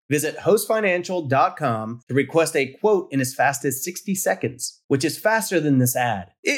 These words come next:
if not, it's pretty close. That's Host, H O S T, financial dot com. Again, that's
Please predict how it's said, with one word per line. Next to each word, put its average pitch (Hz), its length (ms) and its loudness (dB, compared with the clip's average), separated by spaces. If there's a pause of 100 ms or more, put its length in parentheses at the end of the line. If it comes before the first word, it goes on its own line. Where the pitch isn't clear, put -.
if 277 180 -4
not, 226 180 4
it's 147 140 -2
pretty 147 200 0
close. - 440 -8 (140)
That's 143 300 -2
Host, 156 500 2 (140)
H 151 240 -2
O 156 140 4
S 139 300 0
T, 120 460 0 (160)
financial 131 800 0
dot 123 240 0
com. 123 380 -2 (220)
Again, 139 260 0
that's 117 200 -2